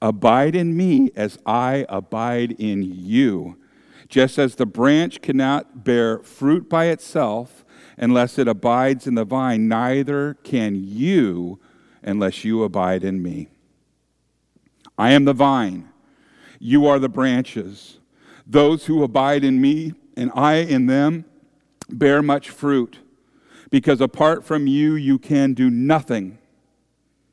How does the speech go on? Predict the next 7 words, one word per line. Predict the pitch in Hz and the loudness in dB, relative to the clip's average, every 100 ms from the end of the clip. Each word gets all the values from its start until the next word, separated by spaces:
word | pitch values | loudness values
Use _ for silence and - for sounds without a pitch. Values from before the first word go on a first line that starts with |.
| _ _ _ _ _ - | _ _ _ _ _ -16
Apart | - 131 127 | 2 2 2
from | 123 117 123 | 0 2 4
me, | 151 127 101 87 _ _ _ - | 4 2 0 -8 _ _ _ -2
you | 117 120 | 0 0
can | - 117 | 0 -2
do | 107 110 | 0 0
nothing. | 107 123 131 110 92 92 | 2 0 0 -6 -8 -12